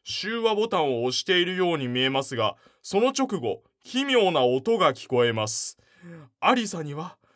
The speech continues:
ずっと聞こえていたようですが、この音を逆再生してみたところ、「とるな」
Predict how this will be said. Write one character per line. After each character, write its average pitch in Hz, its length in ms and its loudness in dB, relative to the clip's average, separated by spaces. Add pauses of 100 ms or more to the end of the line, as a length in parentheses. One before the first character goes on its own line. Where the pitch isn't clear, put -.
(140)
ず 165 140 -6
っ - 20 -6
と 233 160 -6
聞 - 160 -12
こ 247 180 4
え 240 60 -2
て 240 160 0
い 226 80 -6
た 190 100 4
よ 160 160 4
う 147 40 0
で 135 100 2
す 123 100 -8
が、 113 300 0 (320)
こ 170 120 -4
の 240 180 4
音 240 200 0
を 208 80 0
逆 175 340 4
再 - 300 8
生 220 300 10
し 202 100 -4
て 202 120 8
み 208 100 4
た 202 120 4
と 180 140 -4
こ 165 120 -2
ろ、 160 200 4 (640)
「と 269 240 2 (580)
る 208 360 0 (420)
な」 180 360 2